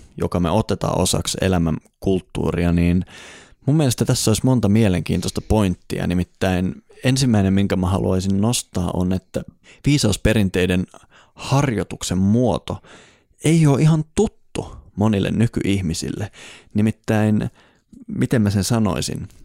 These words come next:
nämä joogamestarit ja muiden perinteiden mestarit yleensä tuppaa kohdistamaan se harjoituksen eri paikkaan, kun me ollaan totuttu meidän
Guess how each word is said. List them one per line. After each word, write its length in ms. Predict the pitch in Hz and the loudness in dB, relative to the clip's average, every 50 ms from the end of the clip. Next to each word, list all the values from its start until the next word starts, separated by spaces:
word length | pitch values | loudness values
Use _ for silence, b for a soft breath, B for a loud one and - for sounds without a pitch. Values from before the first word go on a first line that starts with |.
| - - - 104 | -20 -10 -2 0
nämä 160 | 110 107 113 | 2 2 4
joogamestarit 1000 | 107 107 143 160 170 147 117 117 110 113 117 117 - - - 107 107 104 - - | 4 4 4 2 2 2 2 4 4 4 2 2 -2 -2 -2 0 0 0 0 0
ja 60 | 104 | 2
muiden 360 | 107 120 131 131 120 110 95 | 2 4 4 4 4 2 2
perinteiden 520 | - - 95 92 92 90 - 92 90 95 95 | 2 2 2 2 0 0 0 0 0 2 2
mestarit 640 | 101 113 120 117 - - - 92 87 87 - - B B B B B B B B B B B - - | 2 2 2 0 -2 -4 -6 -4 -4 -4 -8 -8 B B B B B B B B B B B -2 0
yleensä 640 | 117 127 135 131 127 117 107 98 - - 101 92 - - - b b b b b b b b b b b _ - | 2 2 4 2 2 2 2 0 0 0 -2 -2 -2 -6 -12 b b b b b b b b b b b _ -2
tuppaa 480 | - 139 - _ - - 110 101 104 | -2 -2 -2 _ -2 0 0 0 0
kohdistamaan 920 | - _ - 147 175 180 160 139 110 90 85 - - - 80 82 82 82 87 | -2 _ -2 0 0 2 2 0 0 -2 -4 -6 -6 -6 -4 -4 -2 -2 -2
se 80 | 87 98 | -2 -2
harjoituksen 840 | 85 98 120 123 117 95 - - - - 71 - - - 80 80 80 - _ b b b b b b - | 0 0 0 0 0 -2 -4 -6 -8 -8 -10 -10 -8 -8 -8 -8 -8 -12 _ b b b b b b 2
eri 260 | 131 - - 110 85 | 2 2 2 2 2
paikkaan, 680 | - 101 104 101 82 - _ _ - - - - - - - - - | 2 2 2 2 0 -2 _ _ -10 -10 -10 -10 -12 -16 -18 -20 -12
kun 140 | - - 78 | -6 -2 0
me 60 | 82 | 0
ollaan 220 | 85 85 87 87 | 2 2 0 0
totuttu 600 | - - - - - - - _ - - - - - - - - | 0 0 -2 -2 -4 -10 -10 _ -12 -12 -12 -14 -20 -20 -14 -6
meidän 440 | 78 78 80 80 73 69 65 57 | -4 -2 -2 -2 -2 -2 -4 -6